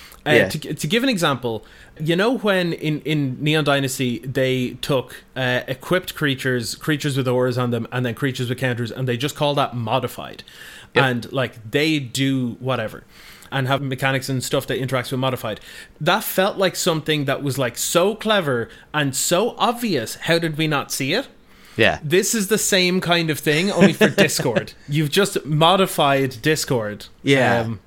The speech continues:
Speaker 1: pun intended again.
Speaker 2: So,
Speaker 1: So.
Speaker 2: so many folks ask me, "How, how do I handle being in, like, so many servers?" Well,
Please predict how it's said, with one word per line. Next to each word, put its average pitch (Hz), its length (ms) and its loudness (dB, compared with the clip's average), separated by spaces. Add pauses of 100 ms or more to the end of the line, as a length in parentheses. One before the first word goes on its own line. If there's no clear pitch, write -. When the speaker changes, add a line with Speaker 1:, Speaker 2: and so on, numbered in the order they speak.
Speaker 1:
pun 165 220 4
intended 156 420 0
again. 120 420 0 (400)
Speaker 2:
So, 196 300 4
Speaker 1:
So. 160 60 -6
Speaker 2:
so 196 260 4
many 190 180 4
folks 143 460 0 (100)
ask 110 240 0
me, 120 180 4
"How, 110 280 2
how - 180 0
do 104 80 4
I 107 100 2
handle 117 320 2
being 87 260 0
in, 92 180 0
like, 87 240 -4
so 85 180 -2
many 90 240 -2
servers?" 92 540 -2
Well, 98 300 -2